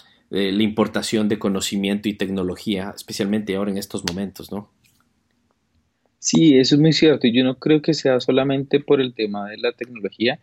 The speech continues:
Speaker 2: sino que nosotros como región latinoamericana hemos tenido que sufrir con una cosa que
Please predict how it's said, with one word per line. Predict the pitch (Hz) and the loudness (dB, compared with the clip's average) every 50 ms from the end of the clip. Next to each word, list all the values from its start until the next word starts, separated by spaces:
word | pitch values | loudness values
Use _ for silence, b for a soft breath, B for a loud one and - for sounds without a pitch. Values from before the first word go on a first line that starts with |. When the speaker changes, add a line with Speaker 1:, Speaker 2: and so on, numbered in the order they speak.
| b b b b | b b b b
Speaker 2:
sino | - - 139 135 120 | -4 2 2 2 4
que | - 135 | 4 2
nosotros | 135 123 131 123 131 131 - | 2 2 2 0 0 -2 0
como | - 156 151 | 0 0 2
región | 147 151 143 - 131 110 | 4 4 4 4 2 2
latinoamericana | 104 101 101 - 127 127 123 117 104 101 98 - - 117 139 147 - _ _ _ - | 2 0 0 0 0 0 2 0 0 -2 -2 -2 -2 -2 -2 -2 -6 _ _ _ -2
hemos | - 123 127 135 131 - | 0 2 2 2 0 0
tenido | - 139 127 110 98 95 95 | 0 0 2 2 0 0 0
que | - 120 - | -2 -4 -4
sufrir | - 113 - - 104 98 92 - - _ _ _ _ _ _ - | -4 -10 -10 -4 -2 0 0 0 -4 _ _ _ _ _ _ -6
con | - 117 110 | -2 0 2
una | 110 110 110 110 107 | 4 4 4 2 0
cosa | - - 113 110 113 110 107 - | 2 2 2 2 2 0 -2 0
que | - 113 101 82 - | 0 0 0 0 0